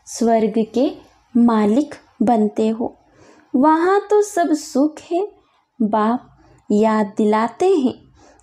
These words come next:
तुमको स्वर्ग में कितने अपार सुख दिए हैं। तुम विश्व के मालिक थे, फिर सब गवा दिया। तुम रावण के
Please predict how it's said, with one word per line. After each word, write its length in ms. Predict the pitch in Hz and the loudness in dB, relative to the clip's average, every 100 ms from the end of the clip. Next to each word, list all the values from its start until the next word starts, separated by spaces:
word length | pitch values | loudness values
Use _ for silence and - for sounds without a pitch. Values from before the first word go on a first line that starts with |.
| _ | _
तुमको 460 | 262 254 247 262 269 | 0 2 0 0 -2
स्वर्ग 640 | 262 - 220 311 392 277 | -2 -6 -2 0 0 0
में 300 | 233 208 202 - _ _ _ _ _ | 0 0 -2 -8 _ _ _ _ _
कितने 720 | 285 285 285 285 302 294 285 - - | -6 -2 0 2 2 -2 -6 -10 -8
अपार 600 | 214 - 220 226 254 311 - _ - | -8 -4 -2 0 0 -4 -12 _ -18
सुख 420 | - - 381 330 | -4 -2 -2 -2
दिए 480 | 196 220 214 214 214 | -2 0 0 0 -2
हैं। 220 | 214 226 - _ _ _ _ _ _ - | -4 -8 -10 _ _ _ _ _ _ 0
तुम 200 | 247 285 - - _ _ _ | 2 2 0 -14 _ _ _
विश्व 480 | 220 330 403 - 392 | 0 2 2 2 -2
के 260 | 392 370 370 | 0 0 2
मालिक 640 | 269 214 208 220 285 - | 2 2 0 0 -2 -4
थे, 200 | 302 320 - _ _ _ _ _ - | -2 -2 -4 _ _ _ _ _ -4
फिर 200 | 262 247 | -2 -2
सब 360 | - 226 233 240 _ _ _ - | -4 -2 -2 -4 _ _ _ -10
गवा 560 | 180 214 202 202 254 311 - - | -4 -2 -2 -2 -4 -6 -16 -6
दिया। 420 | 208 233 220 220 - _ _ - - - _ _ | 0 2 0 -2 -10 _ _ -20 -20 -20 _ _
तुम 240 | 381 440 | 2 4
रावण 500 | 370 262 233 226 247 | 4 2 0 0 0
के 320 | 240 - 254 | -2 -4 -6